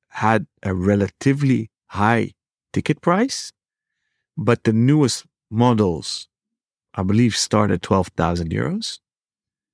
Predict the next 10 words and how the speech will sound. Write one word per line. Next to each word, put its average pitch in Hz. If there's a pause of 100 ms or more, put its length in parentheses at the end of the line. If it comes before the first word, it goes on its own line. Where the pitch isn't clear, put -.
(480)
And 117
if -
you 160
compare 131
that 113
today 110
to -
a 92 (220)
Monaco 107
Chrono 95